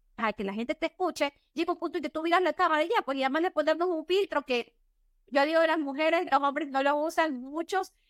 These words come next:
tenemos el beneficio, eso es otra cosa, pero si están hechas las herramientas, las podemos usar, porque el filtro se puede hacer para cambiarnos la cara,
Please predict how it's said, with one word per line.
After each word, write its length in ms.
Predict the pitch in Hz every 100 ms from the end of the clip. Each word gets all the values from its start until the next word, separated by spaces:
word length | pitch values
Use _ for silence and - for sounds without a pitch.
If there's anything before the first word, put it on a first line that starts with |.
| _ _ _ _ _ _ _
tenemos 380 | - 254 269 311
el 120 | 330
beneficio, 640 | 285 269 262 330 349 330 233
eso 220 | - 311
es 80 | 415
otra 240 | 349 339 311
cosa, 380 | 302 247 196 -
pero 560 | 262 269 254 277 349 _ _ _ _ _
si 160 | -
están 320 | 285 - 339 392
hechas 220 | 381 427
las 140 | 403
herramientas, 580 | 349 311 269 294 330 339
las 140 | 339
podemos 400 | - 247 233 254
usar, 420 | 262 - 233 196 - _ _
porque 240 | - 269 277
el 80 | 269
filtro 300 | 339 359 392
se 120 | 339
puede 220 | 277 294
hacer 220 | 302 302
para 180 | 311 311
cambiarnos 400 | 269 233 247 302
la 140 | 269
cara, 380 | - 262 240 -